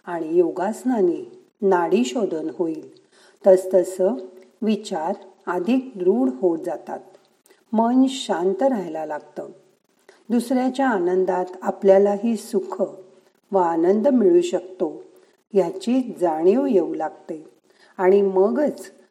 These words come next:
खऱ्या साधनेची ओढ लागते. यात प्राणायामाचा तसंच ओंकार उपासनेचा खूप फायदा होतो. प्रत्येकाला सुख हवं असतं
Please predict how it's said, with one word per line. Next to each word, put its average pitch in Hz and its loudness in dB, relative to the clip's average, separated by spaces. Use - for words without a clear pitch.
खऱ्या 220 0
साधनेची 170 -4
ओढ 208 4
लागते. - -6
यात 190 0
प्राणायामाचा 185 0
तसंच 190 2
ओंकार 208 2
उपासनेचा 190 0
खूप - -6
फायदा 151 -4
होतो. 156 -8
प्रत्येकाला 233 0
सुख - -6
हवं 160 -6
असतं - -14